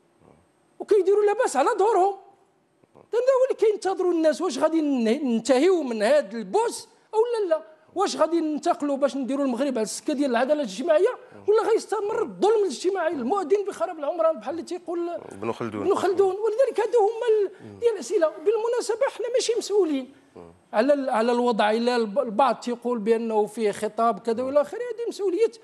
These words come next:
Speaker 1: اللي هو مسؤول على هذا الشيء. وبالمناسبه راه كاين اللي عبر بالكلاب، بالكلاب ديال الحراسه ضد المخالفين ديالو،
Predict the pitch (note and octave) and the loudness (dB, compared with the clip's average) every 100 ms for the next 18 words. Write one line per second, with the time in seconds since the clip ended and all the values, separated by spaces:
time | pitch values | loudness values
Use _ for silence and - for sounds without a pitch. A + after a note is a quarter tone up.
0 | - _ _ F#4+ D#4+ F#4 G4 F#4 - _ | -20 _ _ -6 -2 0 -2 -4 -14 _
1 | C#4 - G4 C#4 B3+ B3+ B3 - D4+ _ | -12 0 2 2 2 0 0 -8 -16 _
2 | _ _ - G4+ A#4 B4+ C5 - A#4 A4+ | _ _ -6 0 2 4 2 2 0 0
3 | F#4+ G4+ F#4 D#4+ F4+ F4 E4 - F#4+ A4 | 2 2 2 -2 -6 -8 -10 -2 0 0
4 | G#4 - _ _ _ C#4 D#4 D#4+ F#4+ B4 | -2 -12 _ _ _ -10 -2 2 4 2
5 | F4+ F4+ E4+ A#3 D4 C#4 - A3+ _ _ | 2 0 0 0 0 0 -6 -14 _ _
6 | _ _ _ A3 F4+ C#4+ F4 D#4 E4 D#4+ | _ _ _ 0 0 2 0 2 2 0
7 | B3 D4 A#3+ B3+ A3 | -2 -4 -2 0 -2